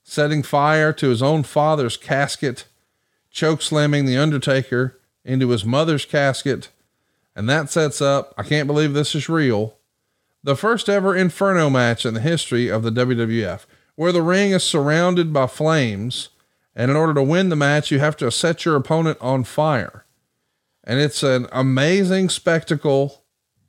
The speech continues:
but probably not the best idea. The real life Kane has a great story about how he was supposed to get to the venue the night before to just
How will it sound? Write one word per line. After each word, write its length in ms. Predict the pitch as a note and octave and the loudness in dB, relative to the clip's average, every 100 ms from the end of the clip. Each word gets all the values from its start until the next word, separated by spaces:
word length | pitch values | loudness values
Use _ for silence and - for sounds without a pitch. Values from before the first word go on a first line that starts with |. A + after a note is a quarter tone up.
| _ _ _ _ _ - | _ _ _ _ _ -16
but 960 | A#2 B2+ B2+ B2 B2 B2 A#2+ A2 - | -4 0 2 4 4 4 2 0 -6
probably 500 | - D3+ D#3 F3 E3+ | -4 0 2 0 2
not 300 | D3+ D3 D3 | 2 2 2
the 80 | C3+ | 0
best 320 | C3+ C3 - | 0 0 0
idea. 560 | B2 B2 B2 F2+ F#2 G#2+ _ _ _ _ _ | 0 2 0 0 -4 -6 _ _ _ _ _
The 100 | A2+ | -2
real 200 | C3+ E3+ | 2 2
life 280 | D#3+ C#3+ - | 2 0 -2
Kane 420 | - D#3+ C#3 C#3 | 0 2 4 2
has 180 | C3+ B2+ | 2 0
a 60 | A2 | 0
great 300 | C3 C#3 B2 | 0 0 0
story 460 | D3 D3 A#2 A#2 | 0 2 2 0
about 340 | B2 A2 G2+ A2+ | 0 0 0 0
how 160 | A2+ | 0
he 120 | A2+ | 2
was 160 | B2 A2+ | 0 -2
supposed 380 | A2+ C#3+ C#3+ - | -4 0 0 0
to 60 | |
get 180 | A#2+ B2+ | -2 -2
to 60 | - | -4
the 100 | G#2+ | -4
venue 340 | B2 B2+ A#2 | -2 0 -2
the 100 | G#2 | -2
night 260 | G#2+ A#2+ F2 | 0 0 -2
before 440 | F#2 - D3+ B2+ G#2 | -6 -4 0 2 0
to 80 | |
just 380 | G2+ G#2+ - - | -2 -4 -4 -10